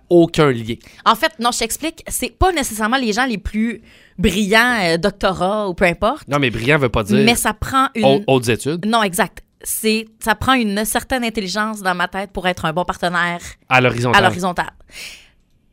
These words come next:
Speaker 1: Moi, je
Speaker 2: Pourquoi ?
Speaker 1: mais
Speaker 2: Parce que dans ma tête, ça prend de l'écoute et ça prend, faut comme,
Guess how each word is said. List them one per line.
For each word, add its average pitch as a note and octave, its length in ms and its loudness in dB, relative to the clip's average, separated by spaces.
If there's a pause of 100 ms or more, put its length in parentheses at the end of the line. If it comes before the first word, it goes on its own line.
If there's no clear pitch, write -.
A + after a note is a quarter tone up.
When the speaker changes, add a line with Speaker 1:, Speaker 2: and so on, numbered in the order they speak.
(260)
Speaker 1:
Moi, D#3+ 160 6
je - 80 2
Speaker 2:
Pourquoi ? C#4+ 300 2
Speaker 1:
mais A3+ 120 0
Speaker 2:
Parce - 320 0
que B3 400 -6
dans G3+ 140 0
ma G3+ 140 0
tête, A3+ 360 -6
ça F#3+ 200 0
prend G#3+ 420 -10 (720)
de G3+ 140 6
l'écoute G3 640 0 (100)
et F#3+ 140 2
ça F#3+ 160 0
prend, B3+ 420 -4
faut A3+ 180 -8
comme, D4 500 -4